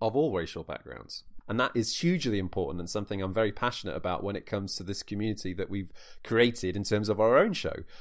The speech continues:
And, you know, <laughs> just to make one final point, if you think that the comments that have been left on the profiles of these players represent your views and you're happy with what was said, or you don't think that what was said was a problem,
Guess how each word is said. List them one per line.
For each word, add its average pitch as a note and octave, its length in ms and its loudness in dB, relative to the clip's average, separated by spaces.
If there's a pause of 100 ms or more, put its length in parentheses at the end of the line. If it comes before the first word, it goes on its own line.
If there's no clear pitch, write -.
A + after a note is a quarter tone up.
(160)
And, C3+ 360 2
you D3+ 100 0
know, G2+ 100 0
<laughs> - 0 -
just - 300 0
to F3 160 12
make B2+ 340 4
one C#3+ 220 4
final C3 340 4
point, C#3+ 320 2 (380)
if G3+ 160 4
you G#2+ 160 -2
think G#2+ 360 -6
that F#2+ 120 -4
the - 60 -8
comments G#2 420 0
that - 140 0
have E2+ 100 -8
been F2 140 -4
left F#2+ 260 -4
on F2 120 -2
the - 40 -6
profiles F#2 580 0
of F2+ 120 -10
these G2 240 -6
players F#2+ 500 0 (380)
represent C#3 560 4
your C3+ 200 8
views D3+ 360 2
and G2+ 160 -2
you're A2 160 2
happy C#3+ 340 4
with D#3+ 240 0
what D3 160 4
was D3 160 -4
said, E3+ 380 4
or F#2 160 2
you F#2 160 -4
don't A#2+ 340 4
think A#2 320 0
that F#2 120 -4
what G#2+ 180 2
was G#2 100 -4
said A2+ 160 2
was G2+ 140 -2
a G2+ 60 -2
problem, A#2+ 340 2